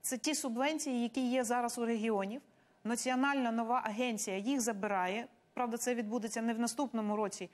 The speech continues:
Відтермінували до наступних виборів. І одна нова агенція буде тепер опікуватись всім цим сто мільярдним бюджетом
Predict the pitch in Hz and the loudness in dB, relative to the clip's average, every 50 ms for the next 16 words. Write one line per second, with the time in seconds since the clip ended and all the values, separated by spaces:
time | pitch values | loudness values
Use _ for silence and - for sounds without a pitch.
0 | - - - - - 202 202 247 - - - 247 240 247 247 247 254 247 262 254 | -16 -20 -20 -12 -6 -4 -4 -4 -2 0 0 2 4 4 4 4 4 4 4 4
1 | 233 220 208 202 220 220 214 - - 254 - - 220 208 - 208 208 190 190 220 | 2 2 0 0 0 -2 -2 -2 -4 -4 -2 -2 -4 -2 -2 -2 -2 -2 0 0
2 | 240 254 - - - - - - - - 226 254 269 226 233 254 240 220 196 190 | 0 -2 -4 -6 -16 -20 -20 -16 -6 0 2 2 2 4 4 4 4 2 2 0
3 | 196 226 214 214 214 196 208 226 240 302 339 330 294 - 233 214 202 240 277 247 | 0 0 2 2 2 2 2 2 0 0 0 0 0 0 0 0 0 0 0 0
4 | 247 - 214 - 247 233 233 226 - 247 277 294 - 285 269 262 262 247 214 - | 0 -2 -2 -2 -2 -2 -2 -2 -2 -2 0 0 2 2 0 0 0 -2 -4 -4
5 | - - - - - - 269 269 247 - 262 247 226 220 - - 240 240 233 233 | -6 -10 -12 -6 -2 0 2 2 2 2 0 -2 -2 -2 -4 -2 -2 0 2 2
6 | 226 226 220 220 208 202 208 208 196 208 202 202 240 262 262 262 240 208 | 2 2 2 0 0 -2 -2 -2 -2 -2 -2 0 2 2 2 2 0 -2